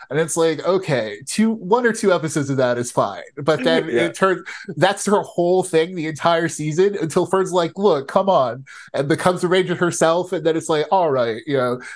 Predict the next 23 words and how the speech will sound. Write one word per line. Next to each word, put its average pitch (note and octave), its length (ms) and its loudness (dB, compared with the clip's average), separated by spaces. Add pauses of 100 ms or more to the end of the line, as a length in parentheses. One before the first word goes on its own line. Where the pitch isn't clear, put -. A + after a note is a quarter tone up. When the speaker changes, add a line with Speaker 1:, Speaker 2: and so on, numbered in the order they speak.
(120)
Speaker 1:
and F3+ 100 4
we B3+ 100 0
get D4+ 120 0
an C#4+ 160 0
Orange D4 420 2
Ranger D#3+ 400 0
on D#3+ 80 0
top C#4+ 320 0
of F#3+ 60 2
that B2+ 280 0
who G#3+ 120 2
ties A#3 420 2
into B3 220 -2
Solon. G#3+ 600 0 (360)
Like, G#3+ 140 0
there's B3+ 260 0
just C#4+ 300 0
so A#3 260 2
much G#3 240 0
Speaker 2:
That F#3+ 160 -4
was F3 140 -8
Speaker 1:
that E3 260 2
Speaker 2:
cool. - 320 -8